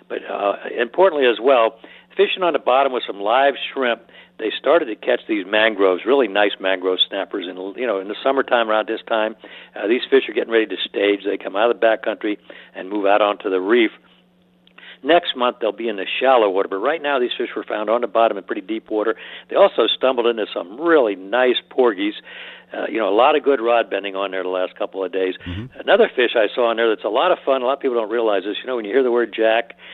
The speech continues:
Speaker 1: you know, most people say, "Well, you know, that's not a, that's a good game fish, but not too good to eat." But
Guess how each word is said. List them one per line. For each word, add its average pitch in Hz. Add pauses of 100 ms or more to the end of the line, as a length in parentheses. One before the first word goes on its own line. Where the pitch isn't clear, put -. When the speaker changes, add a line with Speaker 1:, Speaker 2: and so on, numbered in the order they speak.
(320)
Speaker 1:
you 110
know, 110
most 107
people 98
say, 98
"Well, 98
you 95
know, 92
that's 98
not 95
a, -
that's -
a 101
good 98
game 101
fish, 98
but 92
not 101
too 107
good 101
to 104
eat." 107
But 98